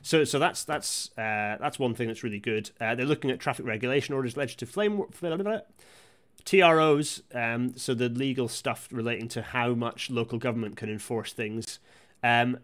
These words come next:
and this is talking about reducing the number of vehicle movements. So new technology and smarter regulation offer significant opportunities for reducing high carbon delivery traffic, including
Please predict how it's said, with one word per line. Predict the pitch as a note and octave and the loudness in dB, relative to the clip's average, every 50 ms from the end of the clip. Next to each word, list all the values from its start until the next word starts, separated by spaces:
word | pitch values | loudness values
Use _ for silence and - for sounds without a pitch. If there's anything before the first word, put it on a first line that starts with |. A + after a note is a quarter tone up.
| _ _ _ - | _ _ _ -2
and | A#2+ C3 D3 | 0 0 0
this | C#3+ - | 0 -2
is | D3+ A#2+ - | -4 -4 0
talking | - C#3+ C3 C3+ | 0 0 0 0
about | B2 A#2 A2 | -2 -4 -4
reducing | F#2+ A#2 A2 C#3 C3+ B2 - C3+ A#2+ | -4 -6 -4 -4 -4 -4 -4 -4 -4
the | A#2+ | -2
number | A#2 A2+ A2+ | -4 -4 -4
of | G#2+ | -4
vehicle | B2 D3+ D3 - D3 C#3 | -4 -4 -4 -4 -2 -2
movements. | C#3 C3 C3 B2+ G#2 - | -2 -2 -2 -4 -4 -4
So | C3 A#2+ | -4 -2
new | B2+ E3 F3+ | -2 -2 -2
technology | E3+ - F3+ - C#3 C3+ C3+ A#2+ B2 A#2 | -2 -4 -4 -4 -2 -2 -2 -2 -4 -4
and | A#2 A#2 | -4 -6
smarter | - - - D#3+ E3 D#3 - - D#3 | -6 -6 -6 -4 -4 -4 -4 -4 -4
regulation | D3 D3 B2+ C#3+ C3 B2+ B2 A#2+ - C3 | -4 -4 -4 -4 -2 -2 -2 -4 -4 -6
offer | B2 A2+ - A#2 | -8 -6 -8 -8
significant | - - A#2+ A2 B2+ D3+ D3 - - - | -8 -8 -6 -4 -4 -4 -4 -6 -6 -6
opportunities | - C3 - - - C#3+ B2+ - - - | -6 -8 -8 -6 -6 -6 -6 -6 -10 -8
for | - C3 | -6 -6
reducing | B2 B2 B2 D3+ E3+ E3+ - - E3 C#3 | -6 -4 -2 0 0 0 0 -4 -6 -6
high | A#2+ - - E3 F3 F3 | -6 -4 -2 -2 -2 -2
carbon | F3 - D#3+ D3 C#3+ C3+ C3 | 0 2 2 2 2 2 -2
delivery | A2+ B2+ C#3 D3+ D3 C#3 C3+ A2+ | -4 -2 -2 -2 -2 -2 -2 -4
traffic, | - - - G#2+ G#2 - - - - - | -4 -6 -8 -8 -8 -8 -12 -12 -10 -8
including | B2+ A#2+ A#2 - - D3 C3 A#2+ A#2+ A#2+ A#2 | -8 -8 -6 -4 -4 -2 -2 -2 -2 -4 -6